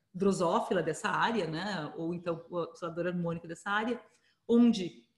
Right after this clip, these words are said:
quando duas partículas se interpenetram, elas, elas vão se repelir, ah, de maneira quadrática. Isso aqui, então, é o overlap, o delta maiúsculo é o overlap. E também agora eu tenho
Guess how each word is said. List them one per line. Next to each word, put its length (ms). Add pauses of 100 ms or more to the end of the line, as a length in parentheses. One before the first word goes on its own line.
(100)
quando 200
duas 200
partículas 480
se 80
interpenetram, 720
elas, 320
elas 220
vão 120
se 140
repelir, 720 (760)
ah, 200
de 100
maneira 240
quadrática. 560
Isso 140
aqui, 120
então, 240
é 60
o 80
overlap, 580
o 40
delta 400
maiúsculo 500
é 20
o 120
overlap. 520 (1300)
E 80
também 420
agora 300
eu 80
tenho 440